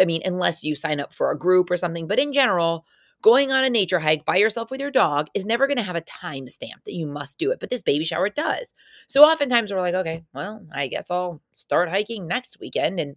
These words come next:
I'll say yes to the baby shower instead. But then before you know it, it's been six months, nine months, and you've never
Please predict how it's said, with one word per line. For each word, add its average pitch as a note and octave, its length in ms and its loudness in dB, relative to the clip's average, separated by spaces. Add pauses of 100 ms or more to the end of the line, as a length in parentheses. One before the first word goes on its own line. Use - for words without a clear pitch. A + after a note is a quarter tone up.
I'll C#3+ 80 2
say D3 140 -4
yes C3 300 -4
to F3 100 -16
the F#3 100 -2
baby C#3+ 240 -6
shower C3+ 320 -2
instead. D#3+ 640 -4 (400)
But - 120 -20
then D#4 360 -4 (260)
before C#4+ 300 2
you B3 120 -2
know B3+ 220 0
it, B3 160 -2 (220)
it's - 140 -8
been A3 160 -4
six - 300 -2
months, A#3 320 -2
nine G3 320 -2
months, G#3+ 320 -4
and G#3 200 -6
you've F#3+ 140 -10
never A3 460 -2